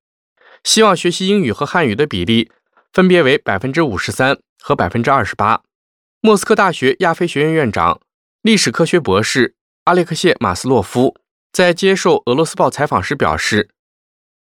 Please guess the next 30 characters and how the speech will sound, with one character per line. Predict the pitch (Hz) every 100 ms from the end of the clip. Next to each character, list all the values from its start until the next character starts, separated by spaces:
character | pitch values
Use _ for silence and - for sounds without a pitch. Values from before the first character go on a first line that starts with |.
| -
报 | 202 175
名 | 143 185
亚 | 180
非 | 175
学 | 180 120
院 | 139 139 -
想 | - 104
学 | 98 139
习 | -
中 | 151 180
文 | 156
的 | 127 139
考 | - 82
生 | - 131 -
确 | - 160
实 | - 117
在 | 123
增 | 98 107
加， | 113 127 - _ _ _ _ _ _ _ -
而 | 165
且 | 185
每 | 226 180
年 | 98 107
都 | 135 175
有 | 175
稳 | 147 87
定 | 139 127
的 |
增 | 123 147
长。 | 127 80 82